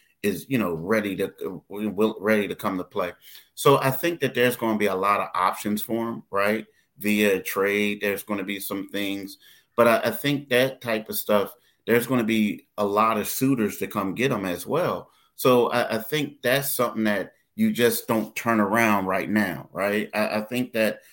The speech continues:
there's gonna be a lot of, you know, things that are gonna come available. And also, not only that, it's one of those things where you look at it and, you know, so you have Paul Reed, you have Joel Embiid.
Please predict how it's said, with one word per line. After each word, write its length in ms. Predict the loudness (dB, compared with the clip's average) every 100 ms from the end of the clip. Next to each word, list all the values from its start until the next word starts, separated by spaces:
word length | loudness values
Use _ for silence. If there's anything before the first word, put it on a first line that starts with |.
| _
there's 180 | 0 0
gonna 240 | 0 0
be 220 | 2 2 2
a 100 | 0
lot 380 | 0 2 4
of, 180 | 4 2 -4 _ _ _ _ _ _ _ _ _ -2
you 120 | 2
know, 180 | 2 0
things 480 | 2 2 2 0 -2
that 200 | 0 0
are 120 | -2
gonna 200 | -2 -2
come 240 | -2 -2
available. 580 | 0 2 2 0 -4 -4
And 160 | 0 2
also, 380 | 2 0 -2
not 220 | 0 0 0
only 260 | 0 2
that, 320 | 2 2 0 -4 -20 -20 _ _ _ _ _ _ _
it's 160 | -4 -2
one 220 | 0 0
of 80 | 2
those 240 | 0 -2
things 380 | -2 0 2 0
where 320 | 0 0 0
you 200 | 0 -2
look 220 | 0 -2 -2
at 240 | -2 -2
it 180 | -6 -12 -20 -20 _ -2
and, 380 | 0 0 -2 -12 _ _
you 100 | -2
know, 200 | 2 2
so 340 | 2 0 0
you 240 | -2 -4 -4
have 480 | 0 2 2 0 -6 _ _ _ _ _
Paul 400 | -8 0 2 2
Reed, 500 | 0 -2 -2 -6 -8
you 180 | -2 -2
have 180 | -2 -6
Joel 400 | -4 0 2 2
Embiid. 680 | -2 -2 0 0 -2 -8